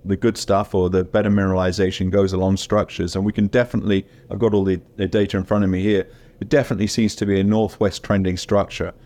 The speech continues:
And within that area, there's about two to three kilometers by two kilometers that has rare earth rocks being analyzed at surface, but it's never been drilled before. So this is particularly exciting to us. So we have one drill hole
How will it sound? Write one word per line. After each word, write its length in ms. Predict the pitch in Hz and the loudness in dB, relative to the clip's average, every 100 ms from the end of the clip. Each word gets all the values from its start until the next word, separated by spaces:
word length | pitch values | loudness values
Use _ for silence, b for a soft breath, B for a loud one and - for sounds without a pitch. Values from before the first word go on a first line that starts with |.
| b b - | b b -6
And 280 | 107 104 104 | -2 2 2
within 300 | 104 113 113 | 2 2 2
that 200 | 104 98 | 2 2
area, 400 | 101 104 95 87 | 2 2 2 0
there's 220 | 92 - | -2 -2
about 360 | 92 90 - - | -2 -2 -4 -6
two 220 | - 113 | -2 -2
to 120 | 110 | -2
three 240 | - 110 98 | -2 -2 0
kilometers 640 | - 98 98 98 107 95 | 0 0 0 0 -4 -2
by 180 | 92 92 | 0 -2
two 240 | - 104 | 0 -2
kilometers 640 | - 95 101 104 - - - b b b - | 0 0 0 0 -4 -10 -12 b b b -6
that 320 | - 104 101 - | -2 0 -2 -4
has 320 | 117 131 107 | -2 0 0
rare 280 | 113 110 104 | 2 2 4
earth 400 | 107 104 98 - - - | 4 2 -2 -10 -20 -4
rocks 460 | 101 123 - - - | 2 2 0 -6 -8
being 360 | - 98 95 | -4 -2 0
analyzed 520 | 95 107 101 95 95 - | 0 0 2 0 -2 -8
at 100 | - | -2
surface, 520 | 113 113 - 82 - b b | 0 0 0 -6 -8 b b
but 80 | 95 | -6
it's 140 | 87 | 0
never 240 | 104 101 98 | 0 4 4
been 220 | 90 92 | 4 2
drilled 280 | 90 95 92 | 2 0 0
before. 300 | 87 - 85 | -4 -2 -2
So 140 | 104 | 0
this 180 | 120 147 | 0 0
is 100 | 120 | -4
particularly 420 | - 95 - 90 | -6 -6 -2 -2
exciting 500 | 87 - 101 101 98 90 | -2 0 0 0 -2 -2
to 120 | 87 | -4
us. 120 | 90 | -2
So 220 | 92 95 b b b - | -2 -2 b b b -4
we 120 | 104 | 0
have 160 | 104 | 0
one 400 | 95 107 123 135 | 0 0 2 0
drill 260 | 113 113 110 | 2 2 2
hole 420 | 104 104 98 98 | 2 2 0 -2